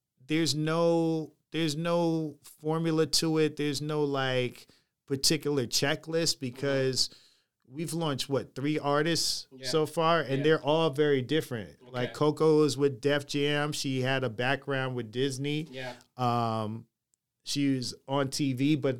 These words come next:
Speaker 1: a lot of people didn't know her for her music,
Speaker 2: Yeah.
Speaker 1: uh, at that time.
Speaker 2: Yeah.
Speaker 1: Now they do.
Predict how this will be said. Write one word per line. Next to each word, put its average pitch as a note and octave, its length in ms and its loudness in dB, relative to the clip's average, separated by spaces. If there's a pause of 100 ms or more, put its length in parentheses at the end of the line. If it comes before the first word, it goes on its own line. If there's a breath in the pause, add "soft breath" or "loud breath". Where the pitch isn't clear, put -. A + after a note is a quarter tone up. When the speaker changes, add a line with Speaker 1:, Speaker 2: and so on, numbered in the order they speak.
(100)
Speaker 1:
a B2 100 -4
lot C3 220 2
of C3 80 -2
people D3 240 -4
didn't C3 280 -4
know C3 180 0
her B2+ 140 2
for B2+ 240 -2
her B2 160 2
music, C3 580 0
Speaker 2:
Yeah. C3 180 -10
Speaker 1:
uh, A2+ 320 -2 (200)
at C3 160 -2
that A#2 240 -2
time. G2+ 320 -4
Speaker 2:
Yeah. C3+ 240 -10
Speaker 1:
Now F3 200 10
they D#3 160 6
do. A#2+ 300 -2